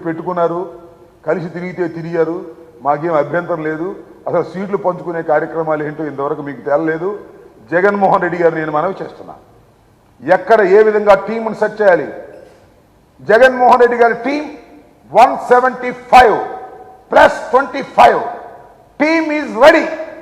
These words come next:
టీం రెడీగా పోతా ఉంది. త్వరలో టీంను ప్రకటించబోతా ఉన్నారు. దానిలో అంటే ఆయన్ని మార్చారండి, ఈయన మా-, మీకేంది బాధ? ఎవరిని మార్చితే మీకేంటి బాధ? ఏమయ్యా చంద్రబాబు, మేము ఎవరిని మార్చితే మీకేంటి బాధ? మా పార్టీలో మేము మార్చుకుంటాం,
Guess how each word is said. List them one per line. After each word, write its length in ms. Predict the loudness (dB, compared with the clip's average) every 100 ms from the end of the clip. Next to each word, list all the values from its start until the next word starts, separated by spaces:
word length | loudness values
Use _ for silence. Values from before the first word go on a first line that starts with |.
| -20 -20 -20 _ _
టీం 160 | -2 0 4
రెడీగా 300 | 4 6 6 8
పోతా 180 | 8 8 4
ఉంది. 200 | 2 -4 -4 -14 -20 -20 -20 _ 2
త్వరలో 320 | 6 8 10 8 6
టీంను 260 | 0 0 4
ప్రకటించబోతా 640 | 4 4 2 4 4 6 6
ఉన్నారు. 320 | 6 6 4 0 -6 -12 -18 -20 -20 _ _ _
దానిలో 220 | 0 2 2
అంటే 100 | 4 4
ఆయన్ని 200 | 2 0
మార్చారండి, 480 | -2 0 -2 -2 -6 -10
ఈయన 120 | -10 -10
మా-, 80 | -12
మీకేంది 400 | -12 -10 -10 -8 -8 -2
బాధ? 160 | -2 -2 -8 -14 -20 -20 _ _ 0
ఎవరిని 220 | 0 0
మార్చితే 240 | -4 -4 -8
మీకేంటి 300 | -8 -10 -6 -2
బాధ? 140 | 0 -2 -6 -16 -6 -2
ఏమయ్యా 240 | 2 0 -2
చంద్రబాబు, 460 | -4 -2 -2 -2 -4 -6 -16 -20 -20 _ _ _ -6
మేము 120 | 2
ఎవరిని 200 | 4 4 0
మార్చితే 220 | 0 -2 -8 -10
మీకేంటి 320 | -6 -6 0
బాధ? 120 | 0 2 2
మా 60 | 4
పార్టీలో 320 | 2 0 -6 -8
మేము 120 | -4 2
మార్చుకుంటాం, 560 | 2 0 -12 -10 -10